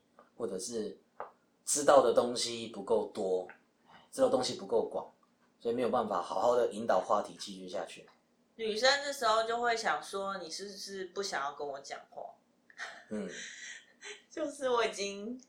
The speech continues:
Speaker 2: 我已经抛球给你了，你还是给我拒绝。
Speaker 1: 球都给你了，然后你还不接。
Speaker 2: <laughs> 对。<laughs> 下次就没有了。
Speaker 1: 对，像这种，这种也是不太 OK，因为女生很重视就是聊天的感觉。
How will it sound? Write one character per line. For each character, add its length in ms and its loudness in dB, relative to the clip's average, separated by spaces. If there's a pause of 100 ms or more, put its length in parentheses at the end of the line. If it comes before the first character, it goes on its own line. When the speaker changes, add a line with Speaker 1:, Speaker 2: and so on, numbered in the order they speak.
(380)
Speaker 2:
我 120 -8
已 40 -4
经 180 -6
抛 220 6
球 220 2
给 220 -2
你 200 -8
了， 60 -6 (200)
你 140 -16
还 180 -12
是 260 -12
给 100 0
我 120 0
拒 260 -10
绝。 140 0
Speaker 1:
球 100 10
都 140 10
给 140 6
你 180 6
了， 160 8
然 120 0
后 140 8
你 80 4
还 140 2
不 100 2
接。 400 2
Speaker 2:
<laughs> 100 -20
对。 120 12 (760)
<laughs> 800 -6
下 260 2
次 220 -2
就 260 6
没 240 -2
有 80 4
了。 520 -2 (240)
Speaker 1:
对， 180 2
像 160 0
这 100 6
种， 140 6
这 100 -6
种 180 4
也 100 -6
是 300 -2 (100)
不 80 -4
太 120 0
OK， 440 -8
因 80 -2
为 160 6
女 120 0
生 320 4 (340)
很 540 -4 (220)
重 340 4
视 360 0
就 100 -10
是 200 -6
聊 200 2
天 260 -4
的 120 -4
感 240 -12
觉。 320 -18